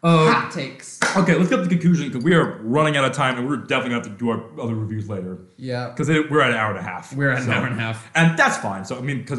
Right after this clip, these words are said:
Speaker 1: honestly, with the way we're talking, we could probably fill up another bit. Okay, anyways, Tall Girl. So I think Tall Girls are going to talk about anyway for first episode.
Speaker 2: Yeah, that's a
Speaker 1: Um,
Speaker 2: great,
Speaker 1: so let's
Speaker 2: let's
Speaker 1: get
Speaker 2: get, let's do, oh, I'm sorry, microphone. I
Speaker 1: Oh,
Speaker 2: hit it like a
Speaker 1: no.
Speaker 2: bitch it is.
Speaker 1: You raped it! I got him.
Speaker 2: All right,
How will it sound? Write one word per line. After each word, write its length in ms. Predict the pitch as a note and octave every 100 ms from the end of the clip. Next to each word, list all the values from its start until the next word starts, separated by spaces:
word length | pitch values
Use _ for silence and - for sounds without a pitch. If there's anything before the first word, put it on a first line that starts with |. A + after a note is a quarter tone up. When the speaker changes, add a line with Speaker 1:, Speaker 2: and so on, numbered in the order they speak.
| A#2
Speaker 1:
honestly, 320 | B2+ C3+ C3
with 80 | G#2+
the 60 |
way 80 | B2
we're 80 | B2
talking, 280 | C3+ B2+ A2+
we 80 | A#2+
could 120 | -
probably 240 | G#2 F2 - -
fill 160 | G2+ F#2+
up 140 | F2 E2
another 140 | F2+ E2
bit. 160 | - _ - A#3
Okay, 140 | E3
anyways, 260 | G3+ F#3 - -
Tall 260 | G3 G3 D#3
Girl. 260 | A#2+ G2 - -
So 200 | - - - F#3+
I 100 | G3
think 140 | F#3
Tall 120 | D#3
Girls 120 | D3+ A#2+
are 40 |
going 140 | C3
to 40 | A2+
talk 180 | A#2+ A2
about 180 | G#2+ G#2
anyway 140 | G#2
for 100 | G2+
first 180 | G2 G2
episode. 420 | F2+ F#2 F2+ E2+
Speaker 2:
Yeah, 140 | C#3+ B2
that's 180 | E3 F3+
a 100 | E3
Speaker 1:
Um, 160 | D#3
Speaker 2:
great, 140 | C#3+ C#3
Speaker 1:
so 100 | F#3+
let's 380 | D4 - -
Speaker 2:
let's 320 | A#3 A#3 - -
Speaker 1:
get 260 | C4 C4+
Speaker 2:
get, 120 | - - _ -
let's 280 | A#3+ C4 -
do, 180 | C#4 A3 D#3+
oh, 200 | E3+ -
I'm 60 | E3+
sorry, 260 | C3+ B2+
microphone. 440 | C3 C3 C3+ C#3+ C#3+
I 100 | E3
Speaker 1:
Oh, 40 |
Speaker 2:
hit 240 | A3+ G#3
it 60 | G3
like 140 | A#3+
a 20 | G3+
Speaker 1:
no. 180 | G3+ -
Speaker 2:
bitch 280 | E3+ -
it 80 | C#3
is. 260 | D3 - F3
Speaker 1:
You 140 | E4 B3
raped 300 | E4+ F#4 -
it! 80 | C4 -
I 60 | D#3+
got 180 | C3+ B2+
him. 80 | G#2+ F#3
Speaker 2:
All 60 | G3
right, 160 | D3+